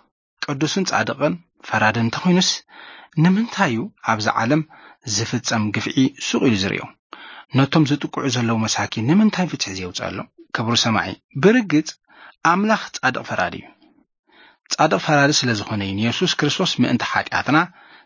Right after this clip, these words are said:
ክመውት ዝገበረ። ፍትሒ ኣብ ምድሪ ክነግስ እንተኾይኑ መጀመርያ ሰባት ብእምነት የሱስ ክርስቶስ ምስ ኣምላኽ ክዕረቑን ምስ ኣምላኽ ሰላም ክህልዎምን ክኽእል ኣለዎም። እዚ ምስ ዝኸውን ሰባት ምስ ነብሶም ምስ ካልእን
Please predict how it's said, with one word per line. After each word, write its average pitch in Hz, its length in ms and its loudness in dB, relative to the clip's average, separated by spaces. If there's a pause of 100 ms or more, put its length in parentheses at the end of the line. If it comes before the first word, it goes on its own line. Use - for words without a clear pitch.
(120)
ክመውት 110 480 -6
ዝገበረ። - 400 -10 (640)
ፍትሒ - 300 2 (400)
ኣብ 120 180 2
ምድሪ 123 280 4
ክነግስ 117 400 -2
እንተኾይኑ 151 360 2
መጀመርያ 185 460 2
ሰባት 185 320 2 (500)
ብእምነት 120 400 -2
የሱስ 127 260 -8
ክርስቶስ 135 360 -4
ምስ - 200 -4
ኣምላኽ 143 340 2
ክዕረቑን 165 580 0 (520)
ምስ 127 180 0
ኣምላኽ 143 320 2
ሰላም 117 300 -4
ክህልዎምን 113 440 -6 (220)
ክኽእል 180 300 0
ኣለዎም። 101 280 -2 (640)
እዚ 190 180 4
ምስ 220 240 4
ዝኸውን 156 500 2 (340)
ሰባት 208 480 0
ምስ 156 220 0
ነብሶም 143 340 2
ምስ 120 180 2
ካልእን - 360 -2